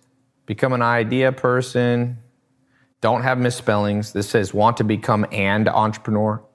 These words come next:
Should say an, A N. Always control A, control C your website real fast, right? Or in this case, you can't, but grab each thing of text, put it in a spell checker.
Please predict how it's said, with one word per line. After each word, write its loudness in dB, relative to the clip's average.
Should -6
say -4
an, -2
A 0
N. -4
Always 0
control 0
A, 2
control 2
C -2
your 2
website 2
real 0
fast, 0
right? 2
Or 0
in -4
this -4
case, -6
you -10
can't, -8
but -6
grab 2
each -2
thing 0
of -2
text, -2
put 0
it 2
in 2
a -2
spell 0
checker. -6